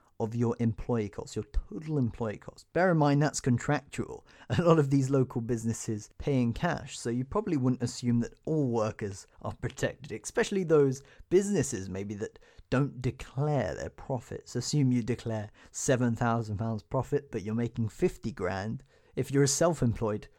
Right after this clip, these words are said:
business owner, for example, then you might not be able to cover your general living expenses. What, eighty percent of seven thousand pounds is five thousand six hundred. Eighty percent of fifty thousand pounds, if you were to declare all of it,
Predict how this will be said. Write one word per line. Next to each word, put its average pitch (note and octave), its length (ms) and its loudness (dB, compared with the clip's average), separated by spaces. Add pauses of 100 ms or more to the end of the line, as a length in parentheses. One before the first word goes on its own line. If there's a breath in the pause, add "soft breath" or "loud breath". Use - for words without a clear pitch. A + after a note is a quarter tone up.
(240 soft breath)
business A#2 560 -2
owner, A2+ 400 -2
for A2 200 -6
example, A2 440 -6 (460 loud breath)
then D3+ 240 2 (560 soft breath)
you D3 180 4
might E3 260 6
not D#3 200 2
be C3+ 140 2
able C#3+ 200 0
to A#2 160 -6
cover A2 460 -4 (180 soft breath)
your B2+ 140 -2
general A2+ 400 -4
living D3+ 320 0
expenses. - 960 -10
What, - 160 -10 (180)
eighty A2+ 260 -4
percent G#2+ 520 -6
of G2+ 180 -12 (260 soft breath)
seven A#2 400 0
thousand A#2 480 0
pounds C3 360 -2
is C#3 120 -6
five - 240 -4
thousand A2 340 2
six C#3+ 240 -4
hundred. D#3 520 -2
Eighty C3+ 240 0
percent C#3 400 -4
of B2 80 -10
fifty E3+ 420 0
thousand G#2 440 -4
pounds, B2+ 280 -2
if A2+ 160 -8
you G#2 60 -4
were G2 80 -6
to G2 120 -10
declare G#2 360 -12
all F#3 220 -4
of B2 100 -4
it, A#2 160 -2